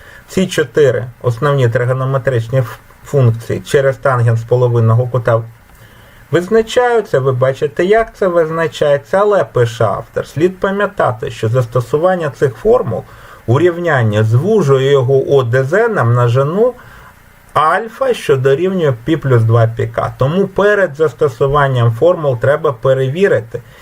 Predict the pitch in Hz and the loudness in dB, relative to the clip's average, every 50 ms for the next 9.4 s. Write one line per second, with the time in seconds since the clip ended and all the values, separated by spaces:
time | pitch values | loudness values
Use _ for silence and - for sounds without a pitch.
0 | - - - - - 139 143 151 147 143 147 147 135 117 - - 117 107 110 - | -20 -20 -12 -4 -2 -2 0 0 0 0 0 0 0 -2 -2 -4 -6 -6 -6 -6
1 | - 156 180 208 - - - 262 262 277 - - _ _ - - - - - - | -2 0 0 0 0 -2 -4 -4 -4 -4 -8 -18 _ _ -20 -20 -20 -20 -20 -20
2 | - - - - - 131 131 123 120 127 139 151 180 202 196 185 - - 113 113 | -20 -20 -4 -2 -2 0 0 -2 -2 -2 -2 -2 -2 -2 -4 -4 -2 -2 0 0
3 | - - 113 - - 131 123 120 117 110 113 110 117 113 110 107 95 95 92 - | 0 -2 -2 -2 -2 0 2 2 2 2 2 0 0 -2 -2 -4 -4 -6 -6 -8
4 | 123 - - - - - 160 147 - - 156 165 170 190 190 160 139 127 117 113 | -10 -12 -16 -12 -4 -2 -2 -2 -2 -2 -2 0 0 0 0 0 0 -2 0 0
5 | 131 127 117 - - 143 135 - - - 156 139 120 107 98 92 87 87 90 90 | -2 -2 -2 -2 -4 -4 -4 -2 0 2 2 2 2 0 -2 -4 -4 -4 -4 -8
6 | 87 - - - - - - - - - 117 127 139 139 139 143 139 - - 143 | -12 -14 -20 -20 -20 -20 -20 -20 -4 -2 0 2 2 2 0 -2 -2 -2 0 0
7 | 135 123 117 113 113 113 117 120 120 120 120 123 123 120 113 - 123 117 110 - | 0 0 -2 -4 -4 -2 -2 -2 -2 -2 -2 0 -2 -2 0 -2 -2 -2 -4 -4
8 | - 110 107 110 - 113 113 - - - 131 151 190 226 254 - - - 139 123 | -6 -8 -6 -4 -4 -4 -6 -4 -4 -4 -4 -2 -2 -2 -2 -4 -4 -4 0 0
9 | 120 120 113 117 - 139 135 123 | 2 0 0 -2 -4 -4 -4 -4